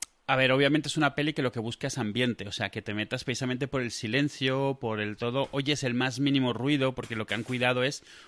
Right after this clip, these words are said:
muchísimo los sonidos, que te, que te, que te envuelva, que te, al más mínimo,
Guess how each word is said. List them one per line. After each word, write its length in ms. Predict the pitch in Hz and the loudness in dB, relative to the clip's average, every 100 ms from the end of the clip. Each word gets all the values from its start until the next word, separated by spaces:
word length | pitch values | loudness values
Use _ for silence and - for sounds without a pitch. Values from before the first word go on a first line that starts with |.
| _ | _
muchísimo 520 | 123 113 117 - 139 | -8 -4 -4 0 2
los 180 | 139 120 | 2 0
sonidos, 540 | - 101 165 135 101 - | 0 4 4 4 -2 -6
que 80 | - | -6
te, 280 | 107 101 | -4 -4
que 120 | - 101 | -6 -8
te, 400 | 101 95 95 92 92 | -4 -6 -6 -12 -14
que 120 | - 113 | -12 -6
te 80 | |
envuelva, 580 | 104 110 139 127 104 101 | -2 2 2 2 -4 -8
que 300 | - 110 107 104 | -6 -4 -2 -4
te, 280 | 104 101 | -6 -8
al 140 | 101 104 | -8 -4
más 200 | 110 101 | -2 0
mínimo, 320 | 147 175 - | 0 0 -2